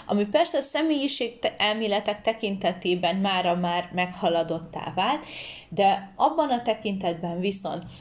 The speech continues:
hogy nagyon sokat adott arról, hogy az embereket valahogyan kategorizálni próbáljuk, és hogy valahogyan összekössük a testi folyamatokat a lelki jelenségekkel, ne pedig egy erőteljes szétválasztást próbáljunk meg tenni,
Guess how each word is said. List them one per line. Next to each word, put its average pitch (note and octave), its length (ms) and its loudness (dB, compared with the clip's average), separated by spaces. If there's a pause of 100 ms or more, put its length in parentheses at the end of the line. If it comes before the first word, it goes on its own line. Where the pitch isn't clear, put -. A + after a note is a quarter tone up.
(120)
hogy F#3 100 -2
nagyon C4 360 4
sokat A3+ 480 -2
adott F3 340 -2
arról, E3+ 560 4
hogy F3 200 -2
az E3+ 100 -4
embereket G3 600 0
valahogyan G3+ 560 2
kategorizálni F#3+ 1080 0
próbáljuk, E3 680 -2
és D#3+ 140 -4
hogy F3+ 120 -4
valahogyan B3+ 560 2
összekössük B3+ 800 -2
a G3 100 -2
testi A3 360 0
folyamatokat F3+ 800 0
a F3+ 40 0
lelki F#3+ 420 2
jelenségekkel, E3+ 1040 2 (340)
ne A#3+ 240 0
pedig G#3 280 0
egy F#3 160 0
erőteljes E3 580 0
szétválasztást - 840 -4
próbáljunk E3+ 480 -2
meg - 200 -8
tenni, A#3 180 2